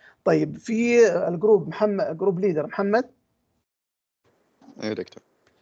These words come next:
Speaker 1: محمد، الاسبوع القادم في نفس وقتكم محاضرتكم، انا عندي محاضره ثانيه في كليه الصيدله، فشوف نسق مع الزملاء، اما تبقى في نفس الوقت هذا او شوف نشوف اي وقت ثاني، اما يوم الاحد او يوم الخميس،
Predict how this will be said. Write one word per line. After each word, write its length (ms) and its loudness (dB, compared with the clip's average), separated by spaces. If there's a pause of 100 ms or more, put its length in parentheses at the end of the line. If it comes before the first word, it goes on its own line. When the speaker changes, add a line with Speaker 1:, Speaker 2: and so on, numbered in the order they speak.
(120)
Speaker 1:
محمد، 320 2
الاسبوع 360 0
القادم 400 0
في 120 -6
نفس 220 -4
وقتكم 300 -2
محاضرتكم، 540 -2
انا 100 0
عندي 160 -4
محاضره 340 -2
ثانيه 300 -2
في 180 -8
كليه 320 -6
الصيدله، 480 -12 (680)
فشوف 1200 0
نسق 320 -4
مع 160 -2
الزملاء، 640 0 (280)
اما 320 0 (140)
تبقى 320 -2
في 140 -6
نفس 400 -6
الوقت 340 -4
هذا 380 2
او 100 4
شوف 300 -6 (300)
نشوف 380 -6
اي 100 4
وقت 260 2
ثاني، 280 -2
اما 220 -2
يوم 240 0
الاحد 480 -2
او 140 -4
يوم 180 -4
الخميس، 480 -6